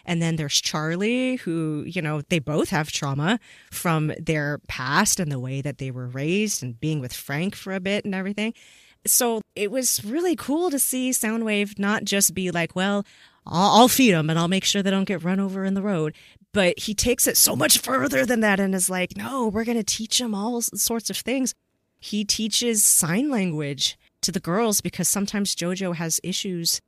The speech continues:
with speaking out loud, and he wanted to make sure she had a way to communicate. So he <laughs> ends up, like, teaching them this old clan, like, transformer language with the accompanying sign language. And the way that you describe that learning process,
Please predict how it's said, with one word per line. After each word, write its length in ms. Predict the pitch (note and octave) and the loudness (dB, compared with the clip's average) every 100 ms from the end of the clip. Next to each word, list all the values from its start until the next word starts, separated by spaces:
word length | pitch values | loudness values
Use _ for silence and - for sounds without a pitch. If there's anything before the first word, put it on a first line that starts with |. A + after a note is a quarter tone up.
| - | -4
with 180 | E3 | -2
speaking 480 | - - F#3 G3 G3 | 0 -2 -4 -4 -4
out 180 | F3 D#3 | -4 -4
loud, 380 | C#3+ F#3+ F#3+ C#3+ | -8 -6 -6 -4
and 140 | C#3+ | -4
he 100 | F3 | -6
wanted 260 | D3+ C#3+ D3 | -6 -6 -4
to 40 | F3 | -4
make 140 | F3 | -4
sure 240 | - F#3 | -4 -4
she 200 | G3 G3 | -4 -2
had 140 | F3+ F#3 | -2 -2
a 60 | |
way 180 | F#3 E3+ F#3 | -2 -4 -4
to 80 | |
communicate. 640 | G#3+ G#3+ G3 D4 E4+ F3+ A#2+ | -6 -4 -2 -2 -2 -2 -2
So 160 | - E3 | -2 0
he 180 | G3+ F#3+ | 2 4
<laughs> 20 | |
ends 220 | F#4 F4 | 6 4
up, 100 | - - - | 0 -6 -6
like, 100 | - - - - - - | -6 -6 -14 -20 -20 -4
teaching 460 | - A#3 B3+ C#4 B3+ | 0 2 2 2 4
them 200 | A#3 G#3+ | 4 4
this 220 | G#3+ B3 - | 4 4 4
old 440 | G#3+ A3+ B3+ C#4 | 6 6 4 0
clan, 500 | - B3+ A3+ A3+ A3+ | 0 4 6 8 6
like, 200 | G#3 G#3 | 4 4
transformer 840 | - A3 C4 - G#3+ A3+ A#3+ G3 E3 | 4 4 4 2 2 0 2 0 0
language 520 | D#3+ E3+ F#3+ A3 G#3 - _ _ - | -2 0 2 4 2 -2 _ _ 0
with 140 | G#3+ | 2
the 120 | A#3+ A3+ | 6 4
accompanying 580 | - B3 C4 B3+ B3 | 6 4 4 6 8
sign 460 | D4 - G#3+ C4 D4+ | 6 6 6 6 6
language. 420 | F#3 E3+ E3+ G3 - _ _ - | 4 2 2 0 -2 _ _ 0
And 160 | G#3+ | 2
the 80 | G#3+ | 4
way 180 | F#3+ G#3+ | 4 4
that 160 | C#4 G#3 | 4 0
you 100 | G#3 | 0
describe 400 | - - E3 A3 | 2 2 2 2
that 240 | G3+ - | 0 0
learning 280 | D#3+ A#3 G#3+ | 0 0 0
process, 600 | - F3 C4 - D#3 - | 0 2 2 2 2 0